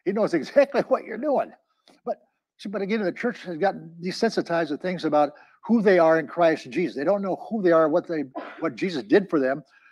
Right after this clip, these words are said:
We're supposed to be followers of Christ. He's our, he's the head, we're the body. We're supposed, he's our example. We're supposed to follow his ways. Paul said, "Imitate me as I imitate Christ." Well, when we get the first time they ever used the word Christian was in the book of Acts,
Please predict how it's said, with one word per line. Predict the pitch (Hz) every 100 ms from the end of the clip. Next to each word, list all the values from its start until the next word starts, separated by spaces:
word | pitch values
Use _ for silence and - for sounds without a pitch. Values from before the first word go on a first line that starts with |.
| _
We're | 196
supposed | - 226 220
to |
be | 185
followers | 165 196 202 185 151
of | 135
Christ. | - 180 160 98 - -
He's | 202
our, | 175 165 151 -
he's | 202 175
the | 147
head, | 170 175
we're | 180
the | 185
body. | 185 226 143
We're | 123
supposed, | - 190 180 - _
he's | 233 175
our | 180
example. | 165 127 165 175 113
We're | 151
supposed | - 185 -
to |
follow | 131 165 165
his | 156 151
ways. | 127 160 101 _ _ _ _
Paul | - 185 202
said, | 190 170
"Imitate | 226 233 - 196 254
me | 190 151 143 _ _ -
as | 139
I | 165
imitate | 170 175 180 170
Christ." | 196 185 95 - _ _ _ _ _ _ _ _ _ _ _ _
Well, | 147 175
when | 175
we | 170
get | 196
the | -
first | 190 196 - _ -
time | 175 170
they | 165
ever | 170
used | 175 139
the |
word | 170 151 -
Christian | 226 - 151
was | 135
in | 131
the |
book | 127 156
of | 120
Acts, | 151 131 -